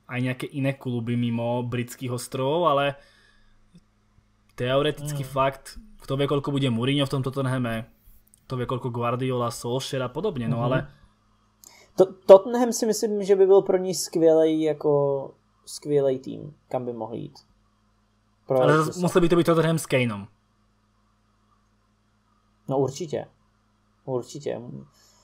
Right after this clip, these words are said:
Speaker 2: Jako on, zase Tottenham není možná takový posun z Leicesteru, no, to je z druhá věc. Ale furt jako Tottenham, hele, ono hrozně bude záležet, jak na tom Leicester bude finančně. Pokud Leicester se na takovýchhle příčkách, eh,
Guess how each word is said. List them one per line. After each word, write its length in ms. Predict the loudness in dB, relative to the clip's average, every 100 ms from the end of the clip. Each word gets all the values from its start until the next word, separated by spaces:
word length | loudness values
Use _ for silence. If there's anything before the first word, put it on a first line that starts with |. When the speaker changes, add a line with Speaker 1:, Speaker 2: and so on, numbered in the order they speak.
| _
Speaker 2:
Jako 200 | 2 4 4
on, 340 | 2 -4 -6 -4
zase 220 | -4 -4
Tottenham 360 | -6 -6 -6
není 180 | -6 -6
možná 300 | -6 -4 -4
takový 280 | -2 2 2
posun 360 | 0 -6 -6 -6
z 100 | -8
Leicesteru, 360 | -10 -12 -14
no, 120 | -8
to 80 | -4
je 100 | -4
z 100 | -4
druhá 340 | -6 0 2 0
věc. 240 | -2 0
Ale 160 | 2 2
furt 340 | 2 2 2
jako 200 | 0 -4
Tottenham, 500 | -4 -12 -8 -8 -10 -14 _ -20 -20 -16 0
hele, 140 | 2 4
ono 160 | 2
hrozně 300 | 2 2 2
bude 160 | 2 4
záležet, 360 | 4 4 2 -2
jak 100 | -2
na 100 | -2
tom 120 | -2
Leicester 260 | -2 -2 0
bude 140 | 0
finančně. 540 | 0 -4 -4 -8 -12 -14 _ _
Pokud 340 | 0 6 6 6
Leicester 340 | 2 0 -6
se 180 | 0 0
na 140 | 0
takovýchhle 520 | -2 -2 -2 -4 -2 -2
příčkách, 680 | -4 -10 0 0 0 -4 -2
eh, 1300 | 0 2 2 2 2 0 0 -2 -6 -10 -16 -20